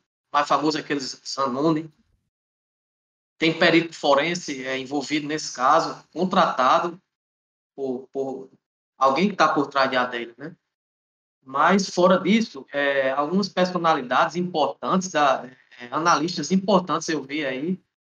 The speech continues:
da política brasileira, questionando, é, a entrada de, o registro, aliás, da entrada de Adélio no dia do ocorrido, o registro dele na entrada no, na Câmara.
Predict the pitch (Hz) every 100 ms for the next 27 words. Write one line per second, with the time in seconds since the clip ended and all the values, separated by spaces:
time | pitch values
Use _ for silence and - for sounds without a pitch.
0 | _ _ _ 135 131 139 143 139 135 135
1 | 131 123 143 165 - _ _ _ _ 175
2 | 190 - 214 185 156 180 196 196 185 147
3 | 156 165 170 165 _ 165 190 190 151 151
4 | 170 175 165 165 156 143 131 - _ 180
5 | 180 208 - 139 180 - 160 139 127 160
6 | 170 165 165 - 139 139 156 180 143 127
7 | 131 160 196 - _ _ _ _ _ _
8 | _ _ 151 156 185 196 165 165 196 135
9 | 139 175 214 - _ _ _ - 135 160
10 | 160 180 214 151 165 180 180 180 139 160
11 | 160 156 160 175 160 196 - 143 131 117